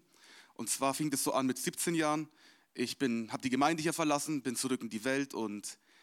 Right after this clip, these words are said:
dann begann so der erste Herzschmerz, so die erste Traurigkeit, die ersten Probleme in meinem Leben kamen und ich wollte einen Ausweg finden, ich wollte raus aus diesem Problem, ich wollte mich ablenken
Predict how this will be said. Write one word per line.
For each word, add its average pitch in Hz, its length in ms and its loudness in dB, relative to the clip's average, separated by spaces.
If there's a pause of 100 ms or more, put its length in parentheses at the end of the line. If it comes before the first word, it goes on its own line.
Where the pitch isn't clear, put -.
(260)
dann 135 140 0
begann 131 260 2
so 139 120 -2
der 127 100 0
erste 117 260 -2
Herzschmerz, 135 720 -2 (340)
so 127 140 -2
die 131 80 0
erste 123 240 2
Traurigkeit, 131 640 2
die 123 80 0
ersten 123 280 0
Probleme 135 420 2
in 131 60 4
meinem 123 200 2
Leben 127 260 2
kamen 123 340 2
und 107 400 -2 (720)
ich - 140 -6
wollte 139 180 4
einen 131 80 4
Ausweg 156 380 4
finden, 147 340 0
ich - 180 -2
wollte 117 300 0
raus 139 240 4
aus 143 160 -2
diesem 139 280 -4
Problem, 127 400 -2
ich 117 140 -6
wollte 110 380 -4 (320)
mich - 180 -4
ablenken 135 600 -2